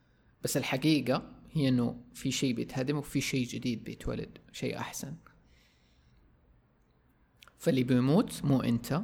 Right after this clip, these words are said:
اللي بيموت الأفكار والبرمجات القديمة اللي كنت تعرفها وكنت تعتبرها هي الواقع وهي الحقيقة. فإحساسها ممكن يكون صدمة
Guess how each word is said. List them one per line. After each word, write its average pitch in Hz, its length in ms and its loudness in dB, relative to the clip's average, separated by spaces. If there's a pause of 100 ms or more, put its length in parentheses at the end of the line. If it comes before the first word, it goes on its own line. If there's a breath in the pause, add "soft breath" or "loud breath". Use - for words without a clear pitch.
اللي 131 140 -2
بيموت 127 360 0
الأفكار 131 540 -2
والبرمجات 117 680 -4 (300)
القديمة 117 520 0
اللي - 120 -6
كنت - 240 -8
تعرفها 120 460 -8 (920 soft breath)
وكنت - 300 -4
تعتبرها 127 480 -2
هي 127 260 0
الواقع 113 420 0
وهي 123 220 -2
الحقيقة. - 500 -8
فإحساسها 160 800 0
ممكن 143 300 -2
يكون 127 200 -2
صدمة 123 460 0